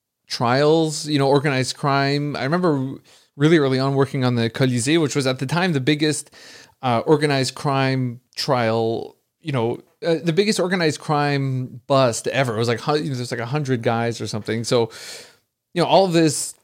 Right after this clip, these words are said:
came in really useful later on. So it wasn't like an unnecessary, it's not like, "Oh shit, I wasted that time." Like, it, it was r-, really good, but the end goal, the end game of becoming a lawyer wasn't the right end game, but it was all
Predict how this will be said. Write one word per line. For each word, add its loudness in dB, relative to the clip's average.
came -2
in 0
really 4
useful 0
later 4
on. 4
So 6
it 8
wasn't 6
like 0
an -4
unnecessary, 2
it's 0
not 2
like, 4
"Oh 2
shit, 2
I 4
wasted 0
that 2
time." -2
Like, 2
it, 6
it 6
was 4
r-, -8
really 2
good, 8
but -4
the 0
end -2
goal, 0
the -6
end 0
game 2
of -6
becoming -4
a 0
lawyer 2
wasn't -2
the -2
right 4
end 0
game, -8
but 2
it 6
was 4
all 2